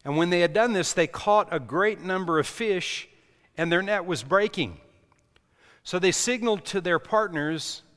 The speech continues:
in the other boat to come and help them. And they came, and they filled both the boats so that they began to sink.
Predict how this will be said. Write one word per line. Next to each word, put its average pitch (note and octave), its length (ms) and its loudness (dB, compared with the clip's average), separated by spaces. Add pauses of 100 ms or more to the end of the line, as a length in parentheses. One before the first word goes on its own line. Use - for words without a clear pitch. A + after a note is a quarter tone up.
(100)
in D#3 140 -6
the D#3 140 0
other E3 160 0
boat F3+ 420 2
to C#3+ 80 -10
come E3+ 340 -2
and C#3 80 -4
help G3+ 300 -2
them. G2+ 260 -12 (840)
And D3+ 120 -2
they D#3 80 2
came, F3+ 600 -4
and D3 140 -6
they C#3 80 -2
filled G3 560 -2
both G3 380 -4
the F3 100 -6
boats C#3 680 -4 (1040)
so - 300 -4
that C#3+ 180 -6
they E3 120 -4
began D3 320 -6
to C#3 60 -6
sink. B2 380 -8